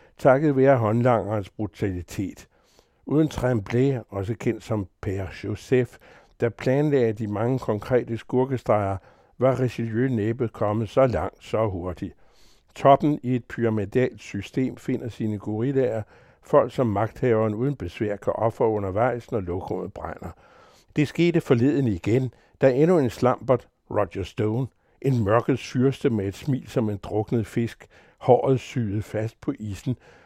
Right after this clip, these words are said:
og Richard Nixons kontrafej tatoveret mellem skulderbladene, blev arresteret af F B I. I overensstemmelse med den bizarre retsorden i U S A, kunne den arresterede forlade retten som en fri mand indtil videre,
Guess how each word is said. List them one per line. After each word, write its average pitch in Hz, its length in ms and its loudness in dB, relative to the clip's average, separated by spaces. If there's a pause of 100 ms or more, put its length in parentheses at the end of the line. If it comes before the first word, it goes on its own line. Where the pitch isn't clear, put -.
og 123 200 2
Richard 123 360 0
Nixons 117 440 -2
kontrafej 104 760 -4 (320)
tatoveret 120 800 -2
mellem 98 240 -6
skulderbladene, 87 960 -6 (400)
blev 117 140 2
arresteret 98 720 -2
af 90 240 -6
F - 80 -18
B - 40 -20
I. 76 320 -6 (760)
I 131 80 0
overensstemmelse 147 640 4
med 139 140 2
den 139 160 0
bizarre 135 520 -2
retsorden 113 640 -2
i 107 60 -2
U 107 200 -2
S - 80 -6
A, 127 240 0 (420)
kunne 151 180 0
den 151 140 0
arresterede 135 560 2
forlade 135 460 2
retten 107 360 0
som 110 200 -6
en 101 100 -6
fri - 280 -4
mand 123 240 0 (280)
indtil 90 340 -6
videre, 123 400 2